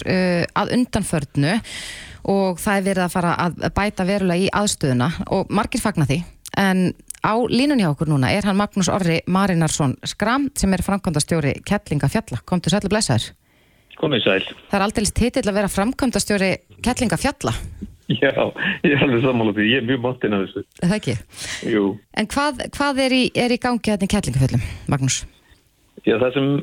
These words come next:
Speaker 2: er að fara, er að gerast núna er að núna bara eftir nokkra daga ætlum við að opna nýja og endurbætta aðstöðu fyrir ferðalanga eins og þig,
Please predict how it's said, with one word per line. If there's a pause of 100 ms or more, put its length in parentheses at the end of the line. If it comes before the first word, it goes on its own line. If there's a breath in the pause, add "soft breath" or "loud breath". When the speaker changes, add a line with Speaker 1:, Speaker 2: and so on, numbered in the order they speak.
Speaker 2:
er
að
fara,
er
að
gerast
núna
er
að
núna
bara (240)
eftir
nokkra
daga (100)
ætlum
við
að
opna (480)
nýja
og
endurbætta
aðstöðu
fyrir
ferðalanga
eins
og
þig,